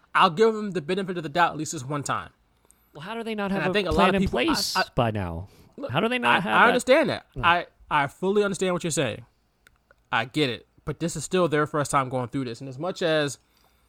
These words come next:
Speaker 1: I don't think W W E will ever get that benefit of the doubt because they're that major company who has all this stuff in place,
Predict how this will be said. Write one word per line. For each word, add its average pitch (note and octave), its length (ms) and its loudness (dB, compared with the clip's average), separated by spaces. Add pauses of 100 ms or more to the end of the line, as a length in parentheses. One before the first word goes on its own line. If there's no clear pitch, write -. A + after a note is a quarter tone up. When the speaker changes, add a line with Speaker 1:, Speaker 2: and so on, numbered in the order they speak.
(200)
Speaker 1:
I - 40 2
don't F#3 160 2
think F3 200 -2
W D#3+ 200 2
W D3+ 280 0
E - 20 2
will D#3 300 -2
ever D#3 320 2
get E3+ 100 -2
that F3 160 -2
benefit F3+ 340 -2
of F#3 60 -2
the E3+ 80 -4
doubt F#3+ 280 2
because C#3+ 340 -2
they're C3+ 160 -4
that B2+ 180 2
major C3 240 -2
company C#3+ 440 -2
who C3 180 -6
has C3 280 2
all C#3 140 0
this C3+ 120 -4
stuff D3+ 200 0
in D3 80 -12
place, D#3+ 320 -4